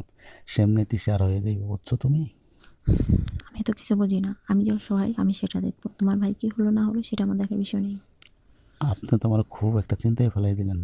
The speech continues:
Speaker 1: না যাইতেছি আপনি দেখতে যাইতে, না, না শুনতেছি পোকা পায়ের দিক টানতে। সব
Speaker 2: আমি
Speaker 1: কিছু মিলে
Speaker 2: বুঝবো।
Speaker 1: খুব আতঙ্কে আছি, ভাবি।
Speaker 2: শোনো, নিজেরটা না দেখে আমি অন্যজনেরটা দেখবো না। তোমার ভাই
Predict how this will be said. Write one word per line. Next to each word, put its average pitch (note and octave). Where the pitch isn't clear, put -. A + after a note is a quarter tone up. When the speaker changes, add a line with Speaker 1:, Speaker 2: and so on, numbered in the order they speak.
Speaker 1:
না A2
যাইতেছি A#2
আপনি G#2+
দেখতে A2+
যাইতে, G#2
না, C#3
না A2+
শুনতেছি B2
পোকা G#2
পায়ের G#2
দিক A2
টানতে। G#2+
সব C#3+
Speaker 2:
আমি G#3+
Speaker 1:
কিছু G#3+
মিলে C3+
Speaker 2:
বুঝবো। C3
Speaker 1:
খুব C3
আতঙ্কে B2+
আছি, B2
ভাবি। A2+
Speaker 2:
শোনো, F#3
নিজেরটা G3+
না G#3
দেখে A3
আমি F#3
অন্যজনেরটা G3
দেখবো G3
না। F3+
তোমার F#3+
ভাই G#3+